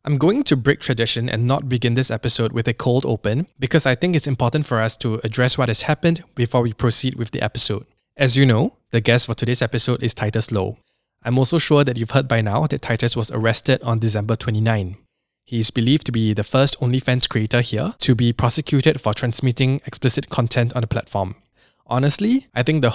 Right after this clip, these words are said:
whole situation was quite a shock for everyone. And of course, I want to make it clear that for it all to coincide with the release of this episode, with the cover image of the mugshot theme and everything,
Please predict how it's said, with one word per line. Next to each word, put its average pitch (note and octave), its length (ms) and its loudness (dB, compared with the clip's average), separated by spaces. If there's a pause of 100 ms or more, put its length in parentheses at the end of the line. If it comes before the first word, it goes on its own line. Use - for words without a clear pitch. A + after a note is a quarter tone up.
whole E3 140 6
situation B2+ 580 2
was G#2+ 140 0
quite A#2+ 160 2
a A2 40 0
shock - 300 0
for A#2+ 100 -2
everyone. A#2 440 0 (380)
And B2 100 -2
of B2 140 -2
course, C#3+ 480 2
I C3+ 80 2
want C#3 220 0
to C3 60 -6
make C3 160 0
it - 160 -8
clear B2 320 0 (120)
that A#2 260 -2
for C3 180 4
it E3 140 2
all C#3 160 2
to C3 180 0
coincide B2 560 0
with A2+ 120 -4
the A#2+ 100 0
release A#2+ 360 0
of A2 100 -2
this A#2 160 -2
episode, A#2 560 4
with A2 100 -6
the B2 80 0
cover A#2 320 0
image A#2 380 -4
of G#2+ 120 -8
the A#2 80 -6
mugshot C3 500 -2
theme A#2+ 220 2
and G#2+ 80 0
everything, A2+ 540 -2